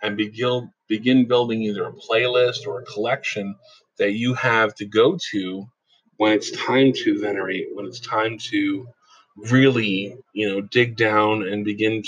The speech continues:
to look for your ancestors or look for the gods, or it's time to meditate on something going on in your life or someone else's life that you wanna help with.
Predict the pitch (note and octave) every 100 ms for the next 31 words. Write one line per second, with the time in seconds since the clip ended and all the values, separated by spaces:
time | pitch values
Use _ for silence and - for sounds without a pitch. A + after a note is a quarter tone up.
0 | - G#2+ G#2 G#2 G#2 G#2 _ _ _ _
1 | _ _ _ - A#2+ A#2+ - G#2+ G2+ G2
2 | G2+ - G2 F#2+ - G2 G2 G#2+ G#2+ -
3 | G#2 G2+ G2 F#2+ F#2+ - - _ _ _
4 | - G#2 G2+ G2+ G2 F#2 G2+ - A#2 A2
5 | G#2+ - G#2+ G#2 G#2 G#2+ - A2 G#2 G2+
6 | G#2 G2+ G2+ - - - - - A#2+ A#2+
7 | C3 A2+ A2 G#2 G#2 G#2 G2+ G2+ G#2 A2+
8 | A2+ A2 - G#2+ G2+ G#2+ G#2 G2+ G#2 -
9 | G#2 G2+ G2+ G2+ F#2+ F2+ G2 G2 F#2+ G#2+
10 | G#2 - F2+